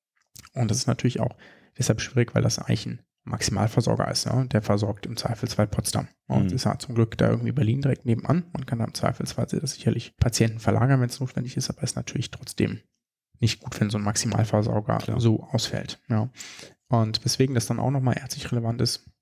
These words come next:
Speaker 1: da sind dann jetzt Ordnungswidrigkeitsverfahren gegen drei leitende Ärzte und zwei Geschäftsführer am Laufen, ja. Und, ähm, gibt natürlich die Frage, ob die sich strafbar gemacht haben beim Meldepflichten et cetera.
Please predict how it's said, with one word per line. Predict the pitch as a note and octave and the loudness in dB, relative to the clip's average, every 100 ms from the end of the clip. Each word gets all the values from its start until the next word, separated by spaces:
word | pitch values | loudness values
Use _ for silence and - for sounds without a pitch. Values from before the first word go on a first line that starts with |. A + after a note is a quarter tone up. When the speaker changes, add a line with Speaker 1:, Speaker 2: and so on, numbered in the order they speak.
| _ _ _ _ _ - | _ _ _ _ _ -6
Speaker 1:
da | - - | -2 0
sind | A#2+ A#2+ | 0 2
dann | B2 A#2 A2+ - _ _ _ | 2 2 0 -12 _ _ _
jetzt | B2+ | -4
Ordnungswidrigkeitsverfahren | - C3+ C#3 C3 B2 A#2 A#2 A#2 - A2+ | -2 0 0 0 0 0 -2 -6 -4 -2
gegen | A2 A#2+ | -2 0
drei | G#2+ | 2
leitende | G#2 A2+ C3 - | 4 2 2 0
Ärzte | A#2 A#2 - A#2+ - | 0 -2 -2 -2 -2
und | B2+ | -8
zwei | - - | -6 -4
Geschäftsführer | A#2 D#3+ - - C3+ C3 B2+ - _ _ _ _ _ _ _ | -2 -4 -4 -4 -2 2 0 -2 _ _ _ _ _ _ _
am | - A2+ A2 | 0 2 4
Laufen, | B2 C#3+ F#3 G3 _ - | 4 2 -2 -4 _ -2
ja. | A2 C3+ - _ _ _ - | -2 -2 -8 _ _ _ -6
Und, | B2 A#2 A2+ A2+ - | 0 2 2 -4 -4
ähm, | A#2 A2 A#2+ | -4 -4 -4
gibt | - - | -6 -4
natürlich | A#2 - A#2+ | -6 -4 -4
die | - | -6
Frage, | - A2 A2+ | -4 -2 -2
ob | - | -4
die | - | -10
sich | C3+ | -8
strafbar | - F3+ - C#3 | -2 0 2 0
gemacht | C#3 B2+ - | 0 -2 0
haben | B2 B2 B2 _ | 0 0 -6 _
beim | A#2+ A#2 | -4 0
Meldepflichten | B2 A#2 A#2+ - C3 | 0 2 0 -2 -8
et | - | 0
cetera. | D#3+ C3 B2+ | 2 4 4